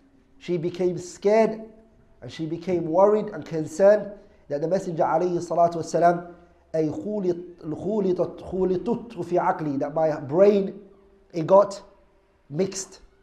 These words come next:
alayhi salatu wasalam. So what she did was, Halimat Sa'diyah, who wanted the Prophet to be with her, with her,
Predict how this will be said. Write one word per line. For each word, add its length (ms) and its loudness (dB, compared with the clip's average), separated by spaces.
alayhi 220 2
salatu 360 0
wasalam. 460 -4
So 140 -10
what 140 -2
she 160 -6
did 180 -4
was, 320 -2
Halimat 360 -2
Sa'diyah, 520 -4
who 80 -4
wanted 400 0
the 60 -2
Prophet 360 -6
to 80 -10
be 120 -6
with 200 -6
her, 140 -4
with 180 -6
her, 300 0